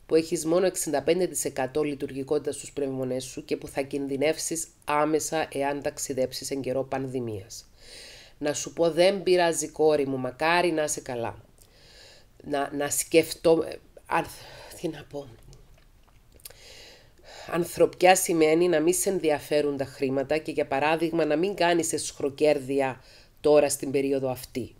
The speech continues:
Δεν... μιλάω για ανθρωπιά όχι μόνο στο πλαίσιο της φιλίας, αλλά και ανθρωπιά γενικότερη. Αυτές τις μέρες θα φανούν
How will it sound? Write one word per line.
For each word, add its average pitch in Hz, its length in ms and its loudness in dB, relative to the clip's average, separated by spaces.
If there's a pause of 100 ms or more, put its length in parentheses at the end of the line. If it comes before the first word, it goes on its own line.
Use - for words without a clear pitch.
(120)
Δεν... 147 140 -4 (480)
μιλάω 147 280 4
για 180 140 6
ανθρωπιά 165 460 0
όχι 170 180 0
μόνο 214 200 0
στο 151 200 -4
πλαίσιο 143 420 -2
της - 200 -8
φιλίας, 131 440 -2
αλλά 147 160 -2
και 170 100 0
ανθρωπιά 156 400 -2
γενικότερη. 170 760 6
Αυτές - 240 -6
τις 147 200 -8
μέρες 165 300 2
θα - 140 -6
φανούν 143 560 -2